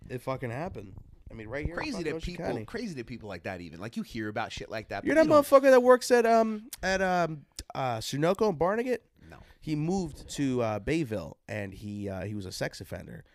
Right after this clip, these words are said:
Speaker 2: No
Speaker 1: And
Speaker 2: shit.
Speaker 1: he didn't put his, uh, he didn't inform the cops that he moved.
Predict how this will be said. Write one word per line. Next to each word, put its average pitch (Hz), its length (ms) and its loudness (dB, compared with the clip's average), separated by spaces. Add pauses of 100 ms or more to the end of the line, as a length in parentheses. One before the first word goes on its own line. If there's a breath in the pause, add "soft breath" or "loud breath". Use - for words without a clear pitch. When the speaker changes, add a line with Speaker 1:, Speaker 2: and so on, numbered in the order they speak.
Speaker 2:
No 151 120 -10 (120)
Speaker 1:
And 113 120 -4
Speaker 2:
shit. 113 120 -6
Speaker 1:
he 127 100 -2
didn't 127 220 0
put - 260 -2
his, 104 440 -6
uh, 98 260 -10
he 107 140 -8
didn't 113 200 -8 (120)
inform 117 360 -4
the 101 40 -16
cops 127 300 -4
that 113 100 -4
he 107 140 -8
moved. 117 420 0